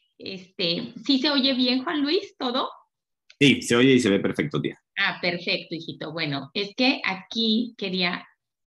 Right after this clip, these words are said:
Speaker 1: quitar esto, a ver si, a ver si puedo, ahí voy,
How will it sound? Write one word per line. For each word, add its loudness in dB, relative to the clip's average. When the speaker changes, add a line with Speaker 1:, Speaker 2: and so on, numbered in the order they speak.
Speaker 1:
quitar -12
esto, -4
a -6
ver -4
si, -2
a -4
ver -6
si -8
puedo, -2
ahí -2
voy, -4